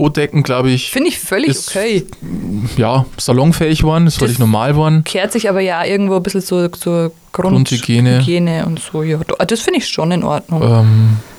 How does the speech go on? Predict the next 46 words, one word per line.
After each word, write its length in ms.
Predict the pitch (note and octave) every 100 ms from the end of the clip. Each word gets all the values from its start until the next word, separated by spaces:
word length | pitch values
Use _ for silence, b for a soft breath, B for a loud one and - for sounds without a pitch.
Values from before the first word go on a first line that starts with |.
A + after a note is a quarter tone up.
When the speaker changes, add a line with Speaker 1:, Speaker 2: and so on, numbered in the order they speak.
| B B - -
Speaker 2:
Aber 180 | F#3 F#3
wenn 140 | G3+
jetzt 160 | A3 -
halt 240 | G#3+ -
mein 220 | G3+ G3+
Mann 260 | G3 G3+ G#3+
plötzlich 400 | G#3 F#3+ G3+ G3+
mit 180 | G3+ G3
einem 140 | G3
Schminktaschel 640 | F#3+ G#3 G#3+ A#3 A#3 A#3+ A3
vor 200 | - G#3+
mir 100 | A3
steht 220 | A3 A3+
Speaker 1:
Ja, 400 | - A#2 B2 -
Speaker 2:
und 160 | B3 -
dann, 80 |
Speaker 1:
ja. 60 | - A#4 -
Speaker 2:
"Nein", 380 | C#4 B3 F4 F#4+
dann 260 | - G#3 G#3+
darf 140 | F#3+
ich 100 | G3
sagen, 280 | G3 F#3+ F#3 -
"Äh, 240 | E3+ F3 -
nö." 180 | C#3+ C3
<laughs> 40 | - - - - - - - - B B B B _ - - B B
Speaker 1:
Also 180 | C#3+ C#3+
wir 80 |
haben's 160 | F3+ F#3+
ja 80 | E3
gesehen, 420 | C#3 - - E3+
wenn 100 | D3+
wir 200 | D3 C3+
Videos 300 | C#3 F#3 E3
abgemacht 420 | C#3 C3+ A2 - C#3+
haben, 320 | C3+ C3 -
äh, 300 | C#3+ C3 B2+
für 280 | - B2+ B2
Social 340 | - B2+ -
Media 260 | B2+ C#3+ D3+
und 80 | D3+
so, 160 | D#3
haben 80 | D3
wir 60 | C#3
uns 100 | C3
halt 100 | B2+
manchmal 280 | A#2+ C3